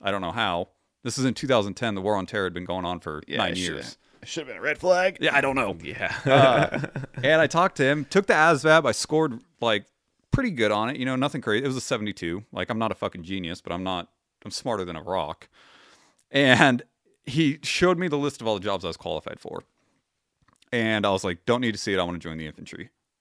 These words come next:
Speaker 1: And he's like, "Are you fucking serious?" And I was like, "I swear to God." And he's like, "All right, well, on one condition." He printed out the list of all the jobs I could have. And he's like, "Take this home to your dad,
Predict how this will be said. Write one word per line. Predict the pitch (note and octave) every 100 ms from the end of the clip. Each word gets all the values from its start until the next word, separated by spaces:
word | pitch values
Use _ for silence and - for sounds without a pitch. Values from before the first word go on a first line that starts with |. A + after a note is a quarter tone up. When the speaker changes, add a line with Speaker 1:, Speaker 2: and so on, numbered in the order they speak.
| _ _
Speaker 1:
And | G2+
he's | F#2
like, | F2+ E2
"Are | E2+
you | F2+
fucking | _ D#2+ - D#2+
serious?" | - - - - - - _ _ _ _ - - -
And | C#3+
I | B2+
was | A2+
like, | G2+ F2+
"I |
swear | - - F2+
to | -
God." | F2
And | E2
he's | D#2
like, | D#2 G2
"All | B2
right, | G2+
well, | F#2 F2 - - _ _ _ _ _ _ _
on | A#2 A#2
one | A2+
condition." | A2+ A2 C3+ - G2+
He | B2+
printed | - D#3+ F3 D#3
out | D3
the | A2
list | G2+ B2 F#2+ -
of | A2+ G#2+
all | A2+
the |
jobs | G2 G#2 F#2
I | F2
could | -
have. | F#2+ D#2 E2+ - - - -
And | G#2
he's | G2+
like, | F2
"Take | - B2+
this | C#3+ D3
home | C#3
to | A#2+
your |
dad, | G#2 G2+ F#2+